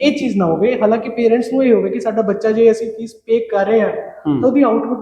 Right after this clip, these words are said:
Speaker 1: ਮਿਲ ਰਹੀ ਹੈ।
Speaker 2: ਬਿਲਕੁਲ।
Speaker 1: ਤਾਂ ਇਹਦੇ ਨਾਲ ਰਿਸਪੈਕਟ ਵੀ ਵਧੂਗੀ ਜੀ, ਟੀਚਰਸ
Speaker 2: ਹਮ।
Speaker 1: ਦੀ ਰਿਸਪੈਕਟ ਵਧੂਗੀ ਤੇ ਬਲਕਿ ਜਿਹੜੀ ਕੋਚਿੰਗ ਇੰਸਟੀਚਿਊਟ ਦੀ ਇਮੇਜ ਹੈ,
Speaker 2: ਹਮ।
Speaker 1: ਉਹ ਵੀ ਸੁਧਰੂਗੀ ਜੀ, ਹੈ ਨਾ।
Speaker 2: Thank you, ਰਜਤ। ਅ, ਦਰਸ਼ਕੋ, ਇਹ ਸਨ ਰਜਤ ਗਰਗ, ਜਿਨ੍ਹਾਂ ਦਾ ਕਮਰਸ ਸ਼ਿਕਸ਼ਾ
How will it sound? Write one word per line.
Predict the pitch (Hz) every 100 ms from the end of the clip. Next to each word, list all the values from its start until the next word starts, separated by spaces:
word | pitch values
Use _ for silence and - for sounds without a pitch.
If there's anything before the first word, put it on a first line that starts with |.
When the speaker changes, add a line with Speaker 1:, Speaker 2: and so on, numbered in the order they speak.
| 202
Speaker 1:
ਮਿਲ | 185
ਰਹੀ | 208 233 160
ਹੈ। | 123 - 139
Speaker 2:
ਬਿਲਕੁਲ। | 131 127 233
Speaker 1:
ਤਾਂ | 233
ਇਹਦੇ | 220 247
ਨਾਲ | 277
ਰਿਸਪੈਕਟ | 247 - 220 214 226
ਵੀ | 262
ਵਧੂਗੀ | 262 262 233
ਜੀ, | 247 262
ਟੀਚਰਸ | - 156 135 233
Speaker 2:
ਹਮ। |
Speaker 1:
ਦੀ | 240
ਰਿਸਪੈਕਟ | 240 - 220 226
ਵਧੂਗੀ | 226 240 240
ਤੇ | 247
ਬਲਕਿ | 202 196 208
ਜਿਹੜੀ | 202 208
ਕੋਚਿੰਗ | 196 175 180 202
ਇੰਸਟੀਚਿਊਟ | 196 - 196 185
ਦੀ | 202
ਇਮੇਜ | 175 180 214
ਹੈ, | 170 - - -
Speaker 2:
ਹਮ। | 143 113
Speaker 1:
ਉਹ |
ਵੀ | - 107 117
ਸੁਧਰੂਗੀ | - 151 170 143 131
ਜੀ, | -
ਹੈ | 143
ਨਾ। | 185 - _ _ _ _ -
Speaker 2:
Thank | 165 180
you, | 175
ਰਜਤ। | 170 170 175 175 - _ _ -
ਅ, |
ਦਰਸ਼ਕੋ, | 127 135 143 - 180
ਇਹ | 165
ਸਨ | 170 151
ਰਜਤ | 131 135 - 151 143 -
ਗਰਗ, | 135 139
ਜਿਨ੍ਹਾਂ | 143 131 139
ਦਾ | 131 127
ਕਮਰਸ | 131 131 135
ਸ਼ਿਕਸ਼ਾ | - 127 - 131 123